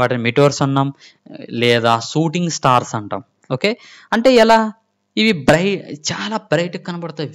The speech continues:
వీనస్ కంటే చాలా బ్రైట్‌గా కనబడతాయి. అందుకోసమే వీటిని ఫైబర్ బాల్స్ అంటాం, ఫైబర్ బాల్స్ అంటాం. ఇంకొక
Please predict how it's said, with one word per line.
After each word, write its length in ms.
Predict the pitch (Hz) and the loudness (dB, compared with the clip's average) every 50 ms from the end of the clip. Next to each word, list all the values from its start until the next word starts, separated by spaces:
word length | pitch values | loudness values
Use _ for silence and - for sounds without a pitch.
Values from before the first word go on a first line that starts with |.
| - - 135 | -14 -12 -10
వీనస్ 380 | 160 180 185 185 185 180 175 - - - | -8 -8 -8 -10 -12 -14 -16 -16 -12 -10
కంటే 280 | 180 180 175 185 180 175 165 _ - - | -10 -10 -8 -6 -6 -8 -8 _ -12 -12
చాలా 220 | 147 143 160 175 175 170 156 | -12 -10 -10 -10 -8 -6 -4
బ్రైట్‌గా 300 | 151 147 147 151 147 151 | -4 -4 -4 -6 -8 -10
కనబడతాయి. 440 | - 135 127 127 120 120 - 147 143 _ - - - - - - | -10 -10 -10 -10 -12 -14 -14 -20 -20 _ -20 -20 -20 -16 -10 -8
అందుకోసమే 540 | 120 135 143 139 - 143 135 139 - 143 139 131 131 | -6 -4 -4 -2 -2 -2 -4 -4 -6 -8 -8 -8 -8
వీటిని 280 | 131 - 135 131 127 - - - | -10 -10 -10 -10 -12 -12 -10 -6
ఫైబర్ 460 | - 131 135 143 139 127 139 131 135 127 117 107 _ - 127 | -4 -2 -2 -2 -2 -2 -2 -2 -2 -4 -8 -12 _ -8 -8
బాల్స్ 380 | 123 127 131 135 127 - - - | -6 -6 -6 -8 -8 -10 -10 -12
అంటాం, 260 | 120 117 110 117 110 101 - _ - | -10 -10 -10 -10 -12 -12 -10 _ -4
ఫైబర్ 320 | 120 120 123 139 165 180 160 123 | -2 -2 -2 -2 -4 -4 -2 -2
బాల్స్ 300 | 113 113 117 113 113 - 117 | 0 0 0 -2 -4 -6 -12
అంటాం. 220 | 110 107 - - _ _ _ _ _ - - - - - - - 254 | -12 -14 -18 -20 _ _ _ _ _ -20 -20 -20 -20 -12 -4 -2 0
ఇంకొక 280 | 262 262 277 269 - | 2 2 2 0 2